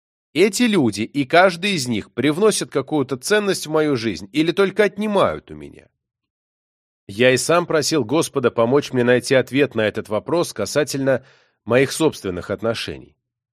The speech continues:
И он ответил: "Майкл, некоторые из твоих проблем исходят от людей, которых ты впустил в свою жизнь".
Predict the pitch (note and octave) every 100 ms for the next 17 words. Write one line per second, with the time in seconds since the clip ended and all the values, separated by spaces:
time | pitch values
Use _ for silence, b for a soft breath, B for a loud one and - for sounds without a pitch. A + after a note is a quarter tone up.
0 | _ _ _ _ D#3 E3 - G3 A3 G3+
1 | F3+ - - E2+ A2 F3+ B2 - - _
2 | _ _ _ _ _ A#2 F#3 A#3+ A#3+ G3
3 | G3+ - G#3 G#3 - F3+ C#3+ G#3+ A#3 F#3+
4 | - A3 A3 G3 F#3 F3+ A2+ G3+ G#3+ F3
5 | - D#3 - G3+ F#3+ F#3+ - - G2 F#2
6 | A#2+ C#3+ F#3 G3 A3 -